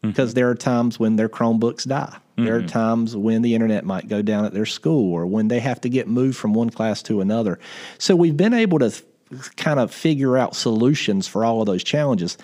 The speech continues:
Speaker 2: But some of the challenges, like if the internet or power were to go out and I was physically at a school, I still do not have a plan for what we would do in that instance.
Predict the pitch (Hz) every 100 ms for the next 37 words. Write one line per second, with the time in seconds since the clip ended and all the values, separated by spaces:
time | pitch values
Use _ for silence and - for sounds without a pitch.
0 | - - _ 147 - 185 240 214 135 151
1 | 147 143 139 131 - - _ _ 123 120
2 | 110 - 135 - 139 151 147 139 113 110
3 | 151 131 120 120 117 117 120 120 117 123
4 | 131 - 107 113 123 113 113 - 131 131
5 | - 113 101 95 135 131 87 110 - 139
6 | 151 123 117 117 104 110 101 - 110 107
7 | 95 95 - 95 82 85 - _ _ _
8 | _ _ - 120 123 117 113 101 98 110
9 | 101 95 85 113 - - 80 -